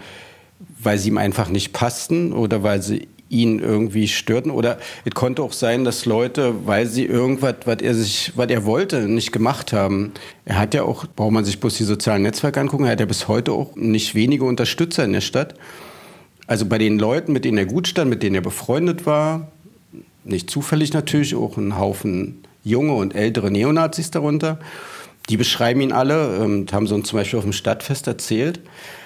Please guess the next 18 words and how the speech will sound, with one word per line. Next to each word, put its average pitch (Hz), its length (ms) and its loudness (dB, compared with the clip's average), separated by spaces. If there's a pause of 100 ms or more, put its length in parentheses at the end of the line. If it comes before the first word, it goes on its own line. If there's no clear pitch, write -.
als - 220 -2
wir 139 80 2
dann 131 140 2
eine 127 100 2
Diskussion 123 460 2
hatten 143 160 0
mit 131 100 -2
so 135 80 0
einer 135 120 2
Gruppe, 131 500 0
ähm, 123 360 2
junger 135 240 2
Neonazis, 139 800 0
als 117 380 -2
sehr 117 160 2
großzügig 139 680 0
und 123 100 2
verlässlich. 110 680 -2